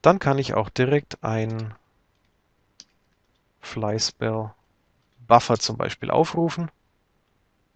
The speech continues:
und meine Rechtschreibung hiermit prüfen lassen. Das war die Installation von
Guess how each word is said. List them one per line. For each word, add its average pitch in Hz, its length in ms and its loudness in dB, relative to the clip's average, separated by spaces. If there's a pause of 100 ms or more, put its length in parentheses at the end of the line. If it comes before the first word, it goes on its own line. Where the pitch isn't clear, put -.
(920)
und 131 200 -4
meine 120 240 -2
Rechtschreibung 117 680 -6 (340)
hiermit 160 300 -4
prüfen 107 340 -10
lassen. - 280 -12 (1300)
Das 143 200 8
war 196 80 10
die 170 80 4
Installation 120 760 0
von 107 400 -4